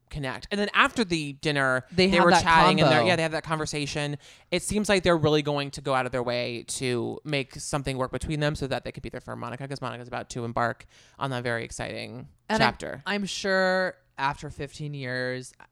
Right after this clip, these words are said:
Speaker 2: they can come to some kind of agreement
Speaker 1: Yeah.
Speaker 2: and figure something out.
Speaker 1: Yeah. I have my theories about what happened with them back in the day.
Speaker 2: We're not gonna talk
Speaker 1: No,
Speaker 2: about
Speaker 1: of
Speaker 2: it.
Speaker 1: course not. But I'm just saying, I, I think that
Speaker 2: Mas-
Speaker 1: they,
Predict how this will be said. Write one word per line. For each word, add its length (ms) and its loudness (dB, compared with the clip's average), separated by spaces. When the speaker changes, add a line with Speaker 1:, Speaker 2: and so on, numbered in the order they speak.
Speaker 2:
they 220 -8
can 160 -16
come 220 -10
to 60 -12
some 200 -10
kind 240 -10
of 80 -10
agreement 680 -10
Speaker 1:
Yeah. 360 2
Speaker 2:
and 200 -4
figure 320 0
something 400 -4
out. 320 -4
Speaker 1:
Yeah. 340 6
I 120 4
have 140 8
my 160 4
theories 320 6
about 200 6
what 120 4
happened 320 4
with 100 -6
them 160 0
back 180 2
in 60 -4
the 120 -4
day. 140 2
Speaker 2:
We're 40 2
not 240 4
gonna 200 -4
talk 200 -6
Speaker 1:
No, 40 -2
Speaker 2:
about 320 12
Speaker 1:
of 40 8
Speaker 2:
it. 40 -14
Speaker 1:
course 300 8
not. 260 4
But 60 6
I'm 100 2
just 160 -4
saying, 360 -2
I, 380 2
I 100 -4
think 340 -4
that 280 0
Speaker 2:
Mas- 240 0
Speaker 1:
they, 20 -14